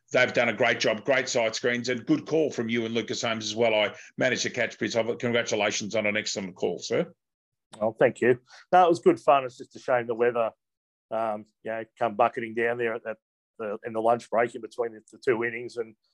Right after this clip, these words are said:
Speaker 2: what would have been a very exciting run chase by West. Unfortunately, um, yeah, we literally got to watch some grass grow for a couple of hours, but that was what it was. And, um, yeah.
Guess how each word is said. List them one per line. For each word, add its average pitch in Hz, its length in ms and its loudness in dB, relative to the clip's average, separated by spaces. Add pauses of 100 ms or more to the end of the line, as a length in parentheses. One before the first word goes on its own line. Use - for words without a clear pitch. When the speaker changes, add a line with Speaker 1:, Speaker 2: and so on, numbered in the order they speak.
(300)
Speaker 2:
what 123 160 4
would 143 100 6
have 135 100 2
been 139 140 2
a 127 40 -6
very 139 260 2
exciting 127 420 0
run 135 220 0
chase 123 300 -4
by 120 180 -2
West. 131 380 -2
Unfortunately, 127 720 -4
um, 127 360 0 (1080)
yeah, 135 120 -2
we 113 80 -2
literally 127 320 0
got 131 200 0
to 123 60 -6
watch 127 140 0
some 120 120 -10
grass 131 280 4
grow 139 180 2
for - 60 -10
a - 40 -20
couple 107 280 -4
of 107 80 -4
hours, 101 240 -6
but 139 280 4
that 147 260 2
was 135 180 0
what 131 120 2
it 127 80 -2
was. 156 260 2
And, 143 220 -14
um, 143 340 -4 (1200)
yeah. 160 200 -2